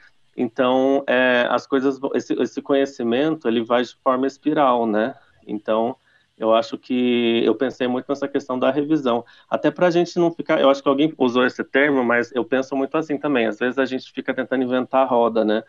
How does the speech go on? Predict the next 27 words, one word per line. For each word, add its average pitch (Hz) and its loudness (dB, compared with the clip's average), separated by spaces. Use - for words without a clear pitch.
Ou 117 -4
então 120 -2
eu 123 -2
falo 127 0
assim, 123 -4
"Nossa, 147 2
eu 139 -2
tive 143 -6
uma 139 -2
ideia 139 4
fantástica, 135 -2
aqui 139 -4
vou 135 -4
fazer 120 -4
isso", 139 -2
daí 123 -2
você 135 -2
joga 131 2
no 123 0
Google, 135 0
"Fizeram 131 0
isso 131 -4
em - -20
setenta 143 -6
e 156 -2
três", 113 -2
né? 110 2